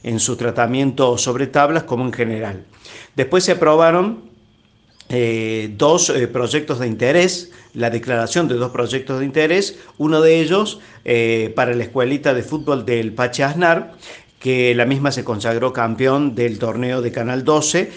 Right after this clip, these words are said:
en el veinte veintidós. Y la otra es, eh, una declaración de interés a los fines de, eh, saludar también la creación de una app que se denomina Necesito Un, creada por Pablo y Ezequiel Canalda,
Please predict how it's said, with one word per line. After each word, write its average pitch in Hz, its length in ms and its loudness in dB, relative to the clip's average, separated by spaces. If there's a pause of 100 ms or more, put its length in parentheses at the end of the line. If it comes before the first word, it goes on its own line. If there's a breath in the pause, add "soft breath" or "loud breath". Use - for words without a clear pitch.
(200 loud breath)
en 120 180 -2
el 110 100 -2
veinte 123 300 0
veintidós. 123 680 0 (360 loud breath)
Y 151 120 0
la 165 140 6
otra 190 520 2 (260 loud breath)
es, 147 440 0
eh, 120 560 2
una 139 240 2
declaración 127 540 -2
de 139 80 -2
interés 165 560 0
a 127 80 0
los 123 140 0
fines 139 360 -2
de, 127 680 0
eh, 107 40 -6
saludar 131 500 0
también 131 500 0 (300 loud breath)
la 123 160 -2
creación 127 440 -2
de 131 80 0
una 135 280 2
app - 160 -2 (320)
que 127 120 -6
se 127 160 -4
denomina 127 560 0
Necesito 131 720 -4
Un, 185 360 2 (280 loud breath)
creada 139 420 2
por 117 180 -2
Pablo 151 300 4
y 135 100 2
Ezequiel 127 1040 0
Canalda, 156 720 2